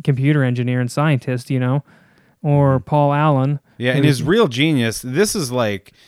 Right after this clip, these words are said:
Speaker 2: an example of, like, real genius of doing something that's very difficult to do.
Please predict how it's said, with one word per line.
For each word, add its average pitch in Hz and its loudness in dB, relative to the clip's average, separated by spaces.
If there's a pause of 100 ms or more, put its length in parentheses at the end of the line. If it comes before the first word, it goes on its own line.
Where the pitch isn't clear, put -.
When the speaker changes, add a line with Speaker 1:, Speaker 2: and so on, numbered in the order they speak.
Speaker 2:
an 131 -2
example 131 0
of, 101 -4
like, 107 -4
real 135 2
genius 131 -4
of 110 -8
doing 143 0
something 117 -4
that's 101 -6
very 123 -2
difficult 95 -8
to 95 -14
do. 92 -10